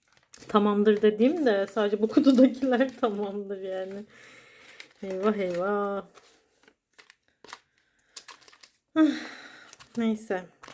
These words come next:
Şimdi bunu kapattık.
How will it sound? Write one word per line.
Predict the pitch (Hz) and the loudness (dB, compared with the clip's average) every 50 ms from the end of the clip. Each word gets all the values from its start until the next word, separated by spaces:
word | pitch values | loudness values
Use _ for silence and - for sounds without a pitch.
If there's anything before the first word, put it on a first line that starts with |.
| - _ _ _ _ _ _ _ - - _ - - - - - - - _ _ _ - - - - - _ _ _ _ _ | -20 _ _ _ _ _ _ _ -20 -20 _ -8 -8 -8 -8 -8 -14 -20 _ _ _ -4 -4 -4 -10 -20 _ _ _ _ _
Şimdi | _ - - - - 226 214 202 196 180 175 180 175 175 175 170 | _ -20 -14 -6 -4 -2 -2 -2 -4 -6 -8 -10 -8 -8 -10 -6
bunu | 190 214 220 220 | -4 -2 -2 -2
kapattık. | 220 214 - 196 190 - - - - 208 214 - - - - - - - | -4 -6 -4 -2 -2 -2 -4 -4 -6 -8 -8 -8 -14 -20 -20 -20 -20 -20